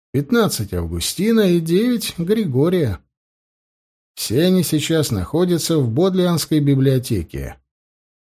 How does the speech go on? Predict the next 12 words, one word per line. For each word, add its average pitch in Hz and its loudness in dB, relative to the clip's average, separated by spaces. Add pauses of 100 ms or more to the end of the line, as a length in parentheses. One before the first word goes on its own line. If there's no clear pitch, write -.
(320)
По 82 -4
стилю 226 -2
многие 208 2
из 147 2
них 202 2
очень 120 -2
похожи 123 -4
на 101 -2
сделанную 143 2
Гуго 170 2
рукопись 143 0
Иеронима. 117 0